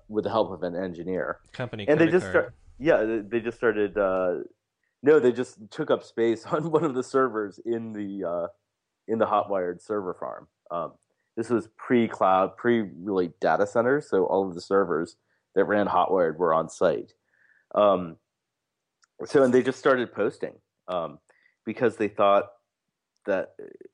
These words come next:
Speaker 1: uh, Hotwired was producing this, you know, this content that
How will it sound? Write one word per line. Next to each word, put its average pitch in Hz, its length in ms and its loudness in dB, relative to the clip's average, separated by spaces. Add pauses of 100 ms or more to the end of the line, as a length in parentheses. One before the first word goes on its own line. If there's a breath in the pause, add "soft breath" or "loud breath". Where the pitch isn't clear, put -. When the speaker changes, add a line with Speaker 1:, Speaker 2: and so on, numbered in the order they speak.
(100)
Speaker 1:
uh, - 120 -12
Hotwired 104 560 -2
was 92 140 -10
producing 95 500 -10
this, - 360 -6
you 95 120 -10
know, 67 180 -12 (540)
this - 120 -12
content 113 500 0
that 87 180 0